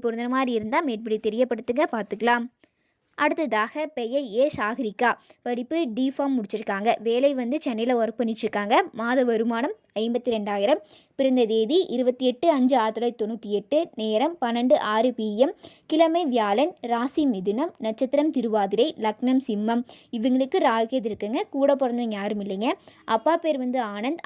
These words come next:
அம்மா பேர் வந்து வசந்தி. இவங்க கொங்குவாலா கவுண்டர்ல காடகுட்டை தான் சார்ந்தவங்க. ஊர் வந்து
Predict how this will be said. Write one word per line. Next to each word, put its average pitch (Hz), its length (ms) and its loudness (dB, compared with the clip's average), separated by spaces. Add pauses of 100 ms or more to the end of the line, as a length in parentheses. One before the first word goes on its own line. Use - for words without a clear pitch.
அம்மா 226 260 -2
பேர் 214 220 0
வந்து 240 200 0
வசந்தி. 220 320 -6 (200)
இவங்க 214 360 0
கொங்குவாலா 262 460 4
கவுண்டர்ல 214 360 0 (160)
காடகுட்டை 269 520 2
தான் 254 140 -4
சார்ந்தவங்க. 208 380 -4 (760)
ஊர் 339 200 6
வந்து 254 160 0